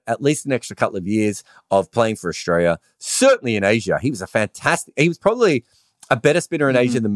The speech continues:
Speaker 1: McGill was 'cause he was so fast through the air. And he spun the ball in a different
Speaker 2: Mm-hmm.
Speaker 1: direction than Warne and was way faster than Warne. It was a really good challenge for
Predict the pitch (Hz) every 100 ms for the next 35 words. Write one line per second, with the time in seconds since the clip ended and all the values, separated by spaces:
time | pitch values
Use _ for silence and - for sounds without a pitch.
0 | 98 123 170 151 95 139 127 117 214 -
1 | - 160 175 - 131 98 120 151 95 _
2 | - - 139 - _ - _ - 135 -
3 | 214 214 165 160 151 147 135 156 135 123
4 | 156 139 127 110 98 101 110 - 131 147
5 | 139 110 127 139 131 131 143 143 123 104
6 | 92 104 - 139 139 139 208 185 156 -
7 | 139 135 101 - 110 101